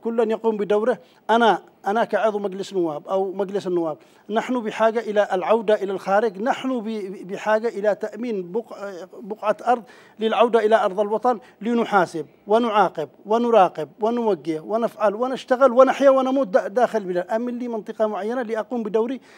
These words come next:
البرلماني والتشريعي والسياسي والرقابي، و-، ولنعود جميعًا.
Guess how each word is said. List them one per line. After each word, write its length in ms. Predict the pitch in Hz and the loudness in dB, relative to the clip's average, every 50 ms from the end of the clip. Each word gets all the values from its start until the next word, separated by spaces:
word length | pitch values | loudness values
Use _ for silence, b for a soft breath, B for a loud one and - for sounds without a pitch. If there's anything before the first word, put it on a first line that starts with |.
| b b b b | b b b b
البرلماني 640 | 202 196 185 208 196 208 214 202 220 233 247 254 | -2 0 0 0 0 0 0 2 2 0 0 0
والتشريعي 560 | 240 208 - - 226 - - 196 220 208 240 247 | -2 -2 -4 -4 -6 -6 -6 -6 -8 -6 -4 -4
والسياسي 520 | 226 - - - 220 220 220 - 247 240 | -4 -4 -2 0 0 0 0 0 0 0
والرقابي، 520 | 220 196 190 196 - 175 160 143 139 135 - b b b b b b b b | 0 0 -2 -2 -2 -2 -2 -4 -6 -10 -18 b b b b b b b b
و-، 100 | 196 233 | -6 -4
ولنعود 600 | 262 247 247 254 233 233 240 233 208 240 262 208 185 | 0 2 2 0 0 0 -4 -4 -2 -2 -4 -4 -4
جميعًا. 420 | 226 226 220 196 165 170 160 | -2 -2 -2 -2 -2 -2 -6